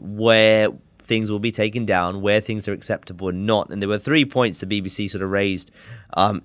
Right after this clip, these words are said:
in that interview. So tools such as autotune, he says, which improve music, um, he believed were fine. They were acceptable.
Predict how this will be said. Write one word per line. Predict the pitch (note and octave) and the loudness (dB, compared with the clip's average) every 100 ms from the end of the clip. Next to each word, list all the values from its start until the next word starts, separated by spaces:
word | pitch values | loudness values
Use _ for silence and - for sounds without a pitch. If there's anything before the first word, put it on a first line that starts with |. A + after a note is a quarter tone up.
| - | -2
in | A#2 | 2
that | G2+ G2 | 2 2
interview. | G2+ G#2+ F#2 F2 D#2 - _ _ | 0 -6 -6 -6 -6 -12 _ _
So | - A#2+ | -4 -2
tools | - F3 F3 - | 4 6 6 2
such | B2+ | -2
as | C3+ | -2
autotune, | C3+ A#2+ A2 G2 G2 F#2+ A#2 C3 _ _ | -2 0 -2 -4 -4 -4 -6 -10 _ _
he | - G#2+ | -8 -6
says, | G2+ G2 F#2+ | 0 -2 -2
which | - | -6
improve | G#2+ G2+ A2 G2+ | -8 -4 -2 -2
music, | G#2 G2 F2+ G2 - _ _ | -4 -4 -4 -6 -8 _ _
um, | G2 G2+ | -2 -2
he | A2 | -2
believed | A2+ A2 G2 | -2 -2 -2
were | G2 | -6
fine. | F2+ F#2 E2 B2 _ _ _ | -4 -4 -4 -6 _ _ _
They | G#2+ | -2
were | F#2 | 0
acceptable. | F2 - D#2 - E2 F#2 B2 | -2 -4 -6 -10 -8 -8 -8